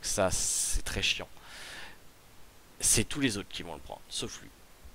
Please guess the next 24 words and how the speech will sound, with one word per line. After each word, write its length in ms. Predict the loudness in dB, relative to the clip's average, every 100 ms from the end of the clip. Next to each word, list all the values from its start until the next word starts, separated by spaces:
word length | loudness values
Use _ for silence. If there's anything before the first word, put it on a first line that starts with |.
| -16 -18 -18 -20 -20 -18 -14 -14 -14 -16 -16 12
C'est 260 | 12 12
pas 160 | 12 12
non 140 | 10
plus 200 | 2 6
un 100 | 6
gros 440 | 6 -4 2 4 8
nerf, 460 | 8 8 6 -6 -10 -14 -6
mais 180 | -2 6
ça 180 | 10
reste 240 | 10 10 4
un 120 | 4
nerf. 420 | 2 -2 -6 -12 -8
Moi 160 | -2 2
j'apprécie 560 | 2 2 2 6 8
avoir 240 | 8 8 4
un 80 |
Bannerman 680 | 4 2 0 2 0 0 -2 0
quatre 180 | 0
quatre 240 | 2 2 2
au 40 |
lieu 160 | -6 -8
de 40 |
trois 200 | -6 -6
trois. 220 | -6 -8